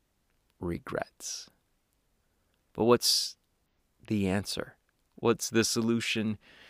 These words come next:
to that problem? I'll give you two, two things together that work to be the solution to the problem. First of all, have fun.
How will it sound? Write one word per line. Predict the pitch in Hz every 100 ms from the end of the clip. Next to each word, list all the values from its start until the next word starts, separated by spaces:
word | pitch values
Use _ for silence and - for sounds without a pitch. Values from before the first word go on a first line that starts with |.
| - _ -
to | 104
that | 101 -
problem? | - 98 - - 117 _ _ _ _ _ _ _ _ _ _ _ _ _ _ _ _ _ _ _ _ - - -
I'll | 127
give | 131
you | 110
two, | - 104 98 95 90 _ _ _ _ _ _ _ _ _ _ _ _ _
two | - 165 160
things | 123 110 107 -
together | 95 101 95
that | 90 85
work | 98 98 - - _ _ _ -
to | 101
be | 110 101
the | 95
solution | 90 95 95 - 92
to |
the | 85
problem. | - 85 87 90
First | 127 -
of | 95
all, | 95 90 87 - - - - _ _ _ _ _ _ _ _ _ _ _ _ _ _ _ _
have | - 104
fun. | - 69 -